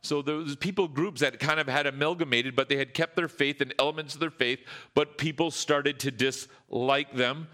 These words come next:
So they started getting thrown out. They started to experience this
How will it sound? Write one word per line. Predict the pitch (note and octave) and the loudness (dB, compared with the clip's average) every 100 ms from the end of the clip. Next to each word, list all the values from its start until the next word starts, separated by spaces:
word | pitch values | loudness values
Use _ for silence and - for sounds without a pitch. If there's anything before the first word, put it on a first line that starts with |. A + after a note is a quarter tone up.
| - - | -20 -12
So | - C#3 | -2 0
they | C3+ | 0
started | C3 - C#3 C3 | -2 0 0 0
getting | B2+ B2+ C3 | 2 2 0
thrown | C3+ - C#3 C3 C#3 D3+ D3+ | -8 -10 -2 0 0 -2 0
out. | A2 - | 0 2
They | C#3 B2+ | -2 -4
started | - C3 B2+ | -2 -2 -2
to | A#2+ A#2+ | -4 -6
experience | A2 - C#3 C3+ C#3 - - - _ | -6 -6 -4 -2 -4 -8 -16 -20 _
this | B2+ B2 | 0 0